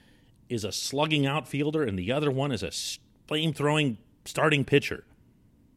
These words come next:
They have almost nothing where you can stack them up head-to-head and say, "This player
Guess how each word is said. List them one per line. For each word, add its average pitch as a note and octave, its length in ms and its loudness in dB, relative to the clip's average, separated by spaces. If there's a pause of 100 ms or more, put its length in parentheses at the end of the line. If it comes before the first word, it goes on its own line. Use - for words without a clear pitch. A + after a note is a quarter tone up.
(1000)
They D3+ 240 4
have D3 560 -4
almost C#3 580 -2 (500)
nothing C3+ 680 0 (960)
where G#2+ 160 -2
you A#2+ 260 -4
can D3 300 -4 (200)
stack - 560 -6
them D#3+ 220 0
up A2+ 220 0 (220)
head-to-head A#2+ 840 0
and G2 160 -6
say, G2+ 420 0 (440)
"This D#3 200 2
player A#2 540 -2